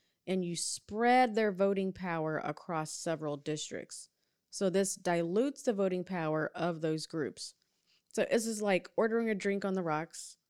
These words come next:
You kinda forget about it, and you come back to it thirty minutes later. It's still alcohol, but it doesn't taste the same and it's not as potent, right?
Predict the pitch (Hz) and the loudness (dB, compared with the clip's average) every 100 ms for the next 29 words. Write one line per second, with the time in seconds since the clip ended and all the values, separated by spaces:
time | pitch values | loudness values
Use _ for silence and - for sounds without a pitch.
0 | _ - 180 170 170 180 175 165 156 156 | _ -6 -4 -2 0 2 2 2 2 0
1 | - _ _ _ - 175 180 208 196 185 | -4 _ _ _ -2 0 0 0 2 0
2 | 190 190 180 185 175 175 165 160 185 202 | 0 -2 0 2 2 2 0 -2 2 4
3 | 180 170 170 _ _ _ - - - 311 | 4 4 0 _ _ _ -6 -4 2 4
4 | - 254 254 233 196 170 160 156 175 175 | 6 6 4 2 4 4 4 2 2 2
5 | 180 170 170 208 185 175 170 180 165 156 | 2 0 -4 -2 -2 -4 -6 -2 0 0
6 | 151 151 170 156 135 - 165 - - 92 | -2 -4 -4 -4 -4 -2 -2 -2 -4 -10
7 | _ _ _ _ _ _ - 160 160 | _ _ _ _ _ _ -4 -2 -2